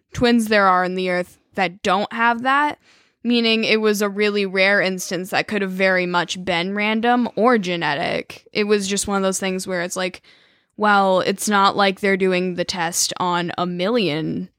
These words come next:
or, like, even a hundred people. Plain and simple. There's just not enough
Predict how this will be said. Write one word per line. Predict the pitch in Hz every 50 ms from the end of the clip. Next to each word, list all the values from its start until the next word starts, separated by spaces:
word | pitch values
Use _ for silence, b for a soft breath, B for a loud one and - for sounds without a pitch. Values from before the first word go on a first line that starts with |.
| _ _ _
or, | - 190 185 180
like, | 180 175 160 139 147 - - - - _ _ _ _ -
even | 220 226 190 208 196 185 175 165 - -
a | 190 180
hundred | 175 190 220 247 247 214 202 185 175 175
people. | - 180 147 151 - - - - - 214 208 - _ _ _ _ _ _ _ _ _ _ _ -
Plain | - 214 196 190
and | 196 196
simple. | - 214 208 190 156 139 -
There's | 214 190 190 190 -
just | - - 196 180 -
not | 202 190 175 170 170 - -
enough | 170 170 175 180 170 151 135 147 - - - -